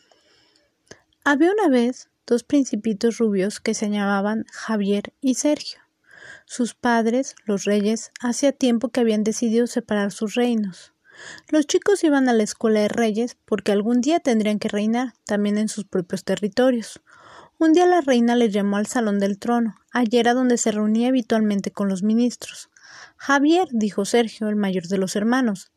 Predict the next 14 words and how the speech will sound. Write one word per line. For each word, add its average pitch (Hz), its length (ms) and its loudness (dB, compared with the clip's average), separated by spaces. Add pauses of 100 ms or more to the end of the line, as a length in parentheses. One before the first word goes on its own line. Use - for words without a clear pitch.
(120)
«debe 226 240 2
de 220 140 4
ser 294 180 0
algo 202 300 2
serio, 254 400 0 (400)
para 220 180 0
que 220 140 0
mamá 220 340 2
nos 220 260 2
llame 226 300 2
al 180 120 -2
salón 180 320 0
del 226 200 2
trono». 233 380 0